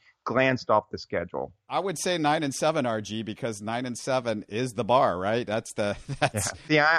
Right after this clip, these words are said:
Speaker 1: I'm even less optimistic than you. I'm, I'm seven and nine.
Speaker 2: Even without a Brock Osweiler starting every game?
Speaker 1: Because I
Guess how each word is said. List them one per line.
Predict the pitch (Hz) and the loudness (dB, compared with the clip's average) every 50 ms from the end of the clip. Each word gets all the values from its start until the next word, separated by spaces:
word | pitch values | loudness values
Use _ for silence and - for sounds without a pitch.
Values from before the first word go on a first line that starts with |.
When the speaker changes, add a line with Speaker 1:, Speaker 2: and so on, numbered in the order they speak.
| - 156 | 6 6
Speaker 1:
I'm | 180 214 | 6 4
even | 220 196 175 175 156 | 4 4 2 2 2
less | 143 147 151 156 151 - 175 | 4 4 4 4 4 4 4
optimistic | 147 147 135 - 135 131 131 131 - - 131 113 - | 4 4 4 2 -2 -4 -4 -4 -4 -6 -10 -8 -6
than | 127 117 113 113 | -6 -4 -4 -2
you. | 110 110 113 113 110 104 98 | -2 0 2 2 4 4 4
I'm, | 101 104 107 107 95 _ _ _ _ _ | 4 4 2 -2 -8 _ _ _ _ _
I'm | - 104 113 123 | 0 0 0 0
seven | 120 - - - 120 110 110 101 | -2 -2 0 0 0 0 0 -4
and | 95 92 | -6 -4
nine. | 92 95 95 98 95 82 - - - _ - | -4 -2 0 0 0 -2 -4 -8 -16 _ -8
Speaker 2:
Even | 143 170 214 208 170 | -4 0 0 2 4
without | 165 160 - 160 175 185 | 4 4 6 6 6 6
a | 165 131 | 4 2
Brock | 104 127 127 147 165 - | 2 2 4 4 2 2
Osweiler | 139 127 143 180 - - 220 - - - 240 233 - | 2 0 0 0 0 -2 -2 -2 0 0 -2 -2 -4
starting | - 240 208 214 220 220 220 | -2 -2 -2 -2 0 -2 -2
every | 214 220 220 220 | -2 -2 -4 -6
game? | 226 208 220 233 240 220 - | -6 -4 -4 -4 -4 -6 -6
Speaker 1:
Because | 180 - 208 202 202 | -2 0 2 4 6
I | 202 202 | 6 4